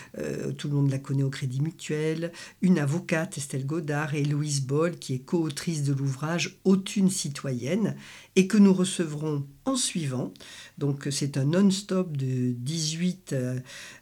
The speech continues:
euh, à dans la soirée, puisqu'elle va venir nous parler de son sujet, qui est, euh, et de son ouvrage qui s'appelle Aux thunes citoyennes, et qui nous dit, euh, euh,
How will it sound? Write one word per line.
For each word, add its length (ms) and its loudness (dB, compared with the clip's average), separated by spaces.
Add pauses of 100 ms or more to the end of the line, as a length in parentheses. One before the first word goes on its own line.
euh, 840 -8
à 120 -4
dans 200 0
la 140 0
soirée, 640 -2
puisqu'elle 420 -4
va 120 0
venir 280 0
nous 120 0
parler 360 -2
de 120 -4
son 260 -4
sujet, 680 2 (1040)
qui 260 -2 (160)
est, 40 0
euh, 260 0 (140)
et 80 2
de 100 2
son 280 2
ouvrage 480 2
qui 80 -10
s'appelle 420 -4
Aux 100 8
thunes 520 4
citoyennes, 960 -2 (520)
et 140 0
qui 200 -4
nous 160 2
dit, 500 4
euh, 340 0 (420)
euh, 280 -4